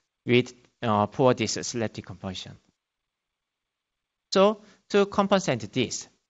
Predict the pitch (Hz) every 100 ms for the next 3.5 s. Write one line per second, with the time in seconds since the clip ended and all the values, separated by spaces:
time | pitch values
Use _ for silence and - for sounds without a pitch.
0 | _ _ _ _ 202 190 190 147 127 180
1 | 180 131 131 127 117 151 190 - - _
2 | 120 120 - 185 143 123 117 110 101 98
3 | - 101 98 - 104